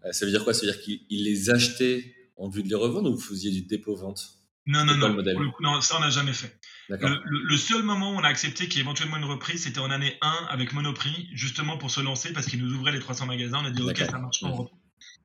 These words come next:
Speaker 2: Sinon, ça c'est, euh, pareil, hein, si, euh, y a des gens qui nous écoutent, qui un jour signent des contrats cadres avec la grande distribution, il y a toujours une petite case à cocher dans les contrats.
Speaker 1: Mhm.
Speaker 2: Il faut bien dire que la société n'effectuera aucune reprise.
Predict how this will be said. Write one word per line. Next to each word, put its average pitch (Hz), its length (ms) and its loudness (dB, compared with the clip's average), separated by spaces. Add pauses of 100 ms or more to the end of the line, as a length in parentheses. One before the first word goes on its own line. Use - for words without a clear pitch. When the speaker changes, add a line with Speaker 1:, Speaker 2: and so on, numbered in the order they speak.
Speaker 2:
Sinon, 165 300 0
ça 143 140 -2
c'est, 135 260 0
euh, 120 280 0
pareil, 139 360 2
hein, 135 140 0
si, 120 360 -4
euh, 117 80 -4
y 120 60 -4
a - 20 -4
des 117 60 -4
gens 135 140 -2
qui 135 120 -4
nous 127 140 -2
écoutent, 143 240 -6
qui 127 120 -4
un 123 60 -2
jour 123 140 -4
signent 156 300 -4
des 127 100 -4
contrats 131 400 -6
cadres 143 240 0
avec 120 140 -6
la 120 80 -4
grande 127 140 -4
distribution, 123 520 -4 (480)
il 110 40 0
y - 20 0
a - 20 -4
toujours 185 160 2
une 185 80 0
petite 165 260 -6
case 160 400 2 (380)
à 123 80 -4
cocher 170 500 4 (460)
dans 123 140 0
les 127 80 4
contrats. 127 420 -2 (240)
Speaker 1:
Mhm. 98 180 -4
Speaker 2:
Il 127 60 -4
faut - 160 -6
bien 147 160 0
dire 143 320 -2
que 139 100 -2 (200)
la 131 100 0
société 131 580 -2
n'effectuera 127 600 -4
aucune 143 380 -4
reprise. 127 440 -6